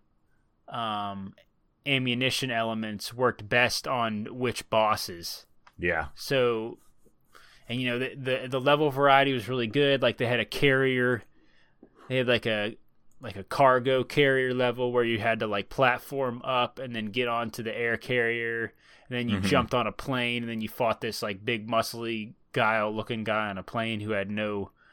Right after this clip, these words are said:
Speaker 1: weapons. He tried to throw you off the plane, and then there was, like, an underground railroad, not underground railroad. There's, like, a
Speaker 2: <laughs>
Speaker 1: there's, like, a railroad level where you
Speaker 2: A
Speaker 1: were
Speaker 2: mine
Speaker 1: on a
Speaker 2: shaft.
Speaker 1: Yeah, mine shaft where you're on a train and you fight, like, a train car boss,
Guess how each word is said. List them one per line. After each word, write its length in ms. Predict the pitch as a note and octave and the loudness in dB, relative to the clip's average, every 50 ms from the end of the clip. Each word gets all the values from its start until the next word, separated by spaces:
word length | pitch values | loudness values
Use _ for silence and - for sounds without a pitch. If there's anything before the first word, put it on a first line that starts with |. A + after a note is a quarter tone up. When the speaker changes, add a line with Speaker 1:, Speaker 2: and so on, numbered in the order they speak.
| _ _ - | _ _ -2
Speaker 1:
weapons. 340 | B2+ A2+ G#2 - A2+ G2+ G#2+ | -2 -2 -2 -2 -6 -8 -8
He 80 | A2 | -6
tried 220 | - - A2 G2 G2+ | -4 -4 -4 -4 -4
to 60 | G2 | -8
throw 200 | - - B2 A2 | -8 -4 -4 -4
you 180 | G#2 G#2 G#2 | -4 -2 -4
off 140 | G#2 G2 - | -4 -6 -6
the 80 | - G2 | -8 -16
plane, 440 | - - B2 A2+ A2 A2 G#2+ G#2+ G#2 | -14 -12 -10 -10 -8 -8 -8 -10 -10
and 80 | G#2 G2+ | -10 -10
then 80 | G2+ | -10
there 140 | G2+ G2+ G2+ | -10 -8 -8
was, 180 | F#2+ F#2+ - - | -8 -8 -6 -6
like, 200 | G2+ F#2+ - G2 | -6 -6 -6 -6
an 80 | G2 - | -6 -4
underground 640 | A#2 A#2 B2 A2+ A2+ G#2+ G#2+ A2 A2 A2+ A2 A2 G#2+ A#2 | -2 -2 0 -2 -2 -2 -2 0 0 2 0 0 0 0
railroad, 560 | A#2+ A#2 A#2 A2 A#2 A#2 A2+ A2+ G#2+ G2+ - - _ _ _ _ _ _ _ _ _ _ _ _ _ _ | 2 2 2 2 0 0 0 0 -2 -4 -8 -14 _ _ _ _ _ _ _ _ _ _ _ _ _ _
not 240 | B2 A#2+ A2+ A#2 G#2 | -8 -4 -4 -2 -2
underground 420 | F#2+ F#2 F2+ - F#2 F2+ F2 E2+ E2+ | -4 -6 -8 -10 -10 -10 -10 -10 -10
railroad. 380 | E2+ E2+ E2+ E2+ E2+ E2+ E2 | -10 -10 -10 -8 -10 -10 -6
There's, 240 | G2 G#2 G#2 F#2 G#2 | -4 -4 -4 -4 -6
like, 120 | G2+ - | -6 -4
a 220 | G2 F#2+ F2+ F#2 G#2+ G#2 G#2+ G#2+ A2+ B2 C3 C3+ C3+ - - - G2+ B2+ | -4 -4 -2 -2 -2 -2 0 2 4 4 4 2 0 -4 -10 -4 0 2
Speaker 2:
<laughs> 920 | C#3 B2+ A2 A2 C#3+ C3+ A#2+ F#2+ C3+ C3+ - - _ _ _ - - - | 2 2 2 0 -2 -2 -2 -4 -4 -6 -8 -10 _ _ _ -20 -10 -2
Speaker 1:
there's, 180 | - B2+ B2+ A2+ | 2 2 2 2
like, 120 | C3 A#2 | 2 2
a 100 | A2+ G#2+ | 2 0
railroad 680 | G#2 A2+ B2+ C3+ C3+ C3 B2 A#2+ A#2+ A2+ A2 A2 G#2+ G#2+ | 2 4 6 8 8 8 8 6 4 4 2 2 0 2
level 500 | A#2 A2 A2 G#2 A2 A2 A2 A2 A2 - - | 2 2 2 2 2 0 0 0 0 -2 -2
where 120 | - A#2+ A#2+ | -2 0 2
you 100 | A#2+ A#2 | 4 6
Speaker 2:
A 20 | |
Speaker 1:
were 60 | A#2 | 8
Speaker 2:
mine 220 | A2+ G#2+ G#2+ G#2+ A2 | 8 8 8 8 6
Speaker 1:
on 60 | G#2+ | 4
a 20 | |
Speaker 2:
shaft. 460 | - - G2+ E2 D#2+ E2 - - - D3+ | 4 4 4 4 4 2 0 -4 -4 -2
Speaker 1:
Yeah, 100 | C3+ C3 | -2 0
mine 300 | B2+ C3 B2+ B2 A#2+ - | 0 2 2 2 0 0
shaft 240 | - C3 B2 A2+ C3+ | 0 0 0 2 0
where 80 | B2+ | 0
you're 100 | C3 C3 | 2 2
on 120 | B2 A#2+ A#2 | 2 2 0
a 40 | |
train 480 | G#2+ - - C3+ B2+ A#2+ B2 B2 A#2+ A#2+ | -4 -4 -2 -2 -2 0 0 -2 -2 -2
and 140 | A#2+ A#2 A#2 | -2 -4 -4
you 80 | A2+ | -6
fight, 340 | - - A#2 A2 A2 A2+ - | -4 0 0 2 2 0 -2
like, 200 | A#2+ A2 G#2 - | -4 -4 -4 -4
a 60 | G#2 | -6
train 420 | - - - C3+ A#2 A2+ A2+ A#2 G#2+ | -6 -4 -2 0 0 0 -2 -4 -2
car 340 | - A#2 A2 A2 A2 A2 G#2 | 0 4 4 6 6 4 4
boss, 720 | G#2 A2 G#2+ G#2+ G#2+ G#2+ G#2 G#2 - - - - - | 4 4 4 6 6 4 4 2 0 -4 -8 -10 -12